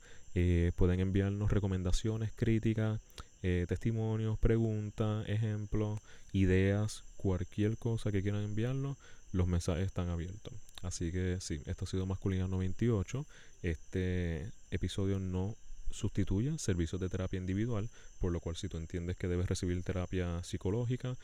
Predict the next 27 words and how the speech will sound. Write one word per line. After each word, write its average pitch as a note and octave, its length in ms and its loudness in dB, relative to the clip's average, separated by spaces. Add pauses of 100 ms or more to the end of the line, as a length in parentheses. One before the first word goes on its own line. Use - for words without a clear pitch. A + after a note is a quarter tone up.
(220)
por F#2 120 4
favor G#2+ 420 0
accede G2 640 0
a F#2+ 120 0
tu E2+ 440 -2
proveedor E2+ 360 0
de F2+ 80 -2
plan G2 160 0
médico G2 300 -4
primario, C3+ 560 -2 (100)
principal, A#2+ 380 -4 (320)
eh, D#2+ 320 -2 (800)
o A#2 160 0
a A#2 60 -4
cualquier F#2+ 260 0
persona G#2 260 -2
que G#2 60 -2
entiendas F#2 340 -2
que G2+ 80 -4
te F#2+ 80 -2
pueda G2 200 -2
ayudar G2 440 0
a G#2 40 -4
alcanzar F#2+ 480 -4
esos G2+ 200 -6
servicios F#2 460 -2
necesarios. F#2+ 580 -4